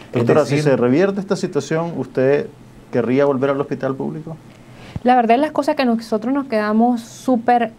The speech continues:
Speaker 3: asombrados con la decisión que hizo el señor director, ¿ya? Porque consideramos de que fue injusto. Lo que nosotros hicimos simplemente fue respaldar a la doctora, doctora Guadamus, ¿ya?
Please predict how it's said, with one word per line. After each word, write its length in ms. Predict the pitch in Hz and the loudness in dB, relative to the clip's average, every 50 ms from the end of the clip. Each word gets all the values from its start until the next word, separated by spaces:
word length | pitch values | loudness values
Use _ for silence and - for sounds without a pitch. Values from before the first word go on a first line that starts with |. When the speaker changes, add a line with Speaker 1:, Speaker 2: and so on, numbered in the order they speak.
| - - - | -20 -6 -2
Speaker 3:
asombrados 960 | - 220 220 - 226 202 196 185 190 196 196 196 190 196 208 208 202 - - - | -2 -2 0 0 0 0 0 0 0 0 0 0 0 0 -2 -2 -6 -12 -10 -4
con 160 | - 214 208 | -2 -2 0
la 60 | 202 | 0
decisión 380 | 202 190 202 202 - 202 196 196 | 0 -2 -2 -2 -2 -2 -2 0
que 100 | 208 214 | 0 -2
hizo 140 | 208 220 | 0 0
el 40 | 220 | -2
señor 460 | 202 208 214 196 190 190 190 190 190 | 0 0 -2 -2 0 0 -2 -2 -2
director, 480 | 180 202 185 180 175 - - 226 220 202 - - - - - - - - - - | -2 -2 -2 -2 -4 -2 -2 0 0 -2 -4 -10 -16 -20 -20 -20 -20 -20 -18 -10
¿ya? 220 | - 185 247 254 262 - - - - - | -6 -4 -4 -4 -6 -10 -16 -20 -6 -2
Porque 240 | - 220 240 240 | 0 2 2 2
consideramos 640 | 240 247 247 240 233 240 254 226 214 214 214 233 240 | 2 2 2 2 2 2 2 4 4 4 2 2 2
de 80 | 233 240 | 0 0
que 140 | 233 214 208 | 0 -2 -4
fue 280 | 214 - 233 226 220 226 | -2 -2 -2 -2 -2 0
injusto. 680 | - 233 226 226 226 - 302 294 269 - - - - 156 147 - - - - - - - - | 0 0 0 0 0 0 0 0 0 -2 -6 -8 -8 -8 -8 -10 -14 -20 -20 -20 -14 -4 -2
Lo 80 | 220 | 0
que 80 | 226 226 | 2 2
nosotros 400 | 226 220 220 240 226 226 277 294 | 2 2 2 2 2 2 2 2
hicimos 440 | 285 269 262 - 277 269 277 277 269 | 0 0 -2 -2 -2 -2 -2 -2 -4
simplemente 680 | - 294 285 277 277 269 262 254 262 269 262 262 269 | -2 -2 -2 0 0 -2 -2 0 0 0 0 -2 -2
fue 320 | 254 - - 262 262 262 - | -4 -2 -2 0 0 0 0
respaldar 600 | - 254 254 247 - 226 208 208 202 220 220 220 | 0 -2 -4 -2 -2 -4 -2 0 0 0 -2 -2
a 100 | - 233 | -4 -2
la 120 | 233 226 208 | -2 0 0
doctora, 520 | 190 190 190 - - 233 226 233 233 226 - - - - - - | 0 -2 -4 -2 -2 0 0 0 -2 -4 -8 -14 -20 -20 -12 -4
doctora 400 | 180 208 214 208 208 208 208 208 | -2 0 0 0 0 -2 0 0
Guadamus, 580 | 208 202 196 190 185 185 185 180 170 - - - - - - - - - - - - - - - - - - | 2 2 0 0 -2 -2 -4 -4 -6 -10 -16 -20 -20 -20 -20 -20 -20 -20 -20 -20 -20 -20 -20 -20 -20 -10 -4
¿ya? 180 | 220 254 320 | -2 -2 -2